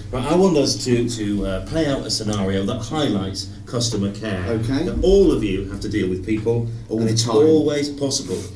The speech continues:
Speaker 1: to improve your people skills.
Speaker 2: Yeah.
Speaker 1: Right, in this, uh, scenario, we'll start something nice and easy. I'm gonna play, and, and, and this will be the wrong way to do it, I'm gonna play a very bad hotel manager who just doesn't care.
Speaker 2: So,
Speaker 1: And
Speaker 2: if it's a Basil Fawlty type character, then with their tale, maybe I should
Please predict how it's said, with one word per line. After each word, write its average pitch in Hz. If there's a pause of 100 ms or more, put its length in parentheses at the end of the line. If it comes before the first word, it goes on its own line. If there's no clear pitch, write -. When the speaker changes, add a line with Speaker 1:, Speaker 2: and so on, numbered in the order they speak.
(140)
Speaker 1:
to 110
improve 104
your 95
people 101
skills. 92
Speaker 2:
Yeah. 98 (120)
Speaker 1:
Right, 127
in 190
this, - (160)
uh, 95 (180)
scenario, 95
we'll 101
start 123
something 110
nice 123
and 110
easy. 90 (120)
I'm 151
gonna 131
play, 107
and, 107
and, 104
and 110
this 107
will 120
be 127
the 123
wrong 151
way 104
to -
do 95
it, - (320)
I'm 151
gonna 160
play 139
a 120
very 165
bad 117
hotel 110
manager 98
who 90
just 90
doesn't 98
care. 110 (240)
Speaker 2:
So, -
Speaker 1:
And 113
Speaker 2:
if 120
it's 123
a 113
Basil 113
Fawlty 110 (140)
type 101
character, 104
then 104
with 107
their 107
tale, 104
maybe 104
I 101
should 92